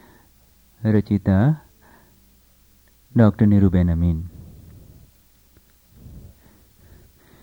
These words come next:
બીજાનો દોષ જોવાથી કર્મ બંધાય, પોતાના દોષ જોવાથી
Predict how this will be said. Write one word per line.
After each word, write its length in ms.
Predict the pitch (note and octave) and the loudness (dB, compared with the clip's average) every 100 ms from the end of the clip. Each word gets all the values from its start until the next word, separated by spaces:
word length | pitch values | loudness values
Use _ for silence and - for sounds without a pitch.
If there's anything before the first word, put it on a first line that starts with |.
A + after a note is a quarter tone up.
| - - | -20 -8
બીજાનો 720 | D3 E3+ D#3 G3+ A3 G3+ E3 | -2 0 2 4 6 4 4
દોષ 280 | C3 C3 C#3 - | 4 2 2 0
જોવાથી 500 | A2+ G#2+ G#2 - G#2 | 0 2 0 0 -4
કર્મ 400 | - A2 C#3+ C#3 | 0 0 0 0
બંધાય, 680 | B2 A#2+ A2+ A2+ G#2+ G2 F#2+ | 0 -2 -2 -2 0 -2 -6
પોતાના 640 | G#2 - G#2+ G#2+ B2 B2+ | -10 -4 -2 0 2 2
દોષ 280 | A#2 G#2 A2 - | 2 0 -2 -4
જોવાથી 600 | F#2+ F2+ F2+ - A2 E3+ | -4 -4 -6 -6 -6 -6